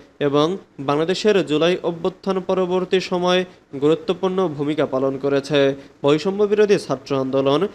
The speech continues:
এবং জাতীয় নাগরিক কমিটির উদ্যোগেই জাতীয় নাগরিক পার্টির সূচনা হয়েছে। আমরা মনে করি জাতীয় নাগরিক পার্টি, বৈষম্য বিরোধী ছাত্র আন্দোলন এবং জাতীয় নাগরিক কমিটি প্রত্যেকটি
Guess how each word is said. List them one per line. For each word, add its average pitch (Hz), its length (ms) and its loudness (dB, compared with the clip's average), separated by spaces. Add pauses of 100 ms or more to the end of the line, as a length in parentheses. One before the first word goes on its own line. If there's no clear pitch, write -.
(160)
এবং 143 380 2 (320)
জাতীয় 143 420 0
নাগরিক 160 460 -2
কমিটির 185 440 0
উদ্যোগেই 175 600 0 (360)
জাতীয় 139 440 0
নাগরিক 151 480 0
পার্টির 170 420 0
সূচনা 131 440 -2
হয়েছে। 139 560 2 (280)
আমরা 143 300 0
মনে 139 240 0
করি 147 320 0 (360)
জাতীয় 143 380 0
নাগরিক 165 460 0
পার্টি, 185 460 2 (240)
বৈষম্য 180 400 0
বিরোধী 180 420 2
ছাত্র 170 340 -2
আন্দোলন 175 480 2
এবং 143 400 0 (320)
জাতীয় 135 380 0
নাগরিক 151 420 -2 (100)
কমিটি 180 460 0 (260)
প্রত্যেকটি 175 580 0